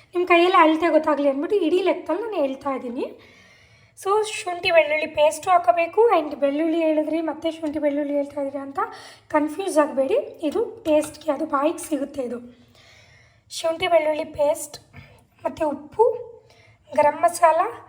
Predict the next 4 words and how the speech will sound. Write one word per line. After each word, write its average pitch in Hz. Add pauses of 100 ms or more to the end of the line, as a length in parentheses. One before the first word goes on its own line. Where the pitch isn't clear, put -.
(240)
ಚಿಕನ್ 349
ಮಸಾಲ, 330 (760)
ಚಿಲ್ಲಿ 381
ಪೌಡರ್, 247